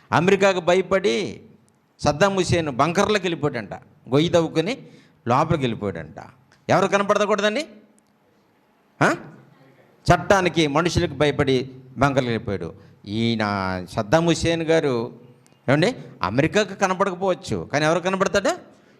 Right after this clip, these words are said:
దేవుడికి. అందుకే మనం ఏం చేసినా ముందు ఆయన చూసుకుని చేయాలి. ఆయన చూస్తున్నాడా లేదని చూసి తెలుసు మనకి.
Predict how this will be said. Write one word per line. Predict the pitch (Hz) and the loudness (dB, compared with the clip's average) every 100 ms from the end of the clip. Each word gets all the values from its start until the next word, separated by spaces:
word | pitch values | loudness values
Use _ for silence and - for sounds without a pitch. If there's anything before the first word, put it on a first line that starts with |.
| - | -8
దేవుడికి. | 107 104 101 95 92 | -2 0 -2 -6 -8
అందుకే | 110 131 135 | -6 -2 -2
మనం | 135 127 123 | 0 -2 -2
ఏం | 131 143 | -4 -2
చేసినా | 135 123 123 117 | -2 -2 -2 -2
ముందు | 117 123 | -4 -2
ఆయన | 123 120 113 | -2 -2 -4
చూసుకుని | 120 113 120 113 | -6 -6 -8 -4
చేయాలి. | 110 104 98 87 - - - _ _ _ _ _ _ _ _ _ _ _ - _ - | -2 0 -2 -4 -10 -20 -20 _ _ _ _ _ _ _ _ _ _ _ -20 _ 2
ఆయన | 110 110 | 4 4
చూస్తున్నాడా | 104 127 127 127 120 113 | 4 0 2 2 4 4
లేదని | 110 107 107 | 2 0 -2
చూసి | 107 104 | -4 -8
తెలుసు | 107 98 95 | -6 -6 -6
మనకి. | 95 85 90 | -6 -6 -12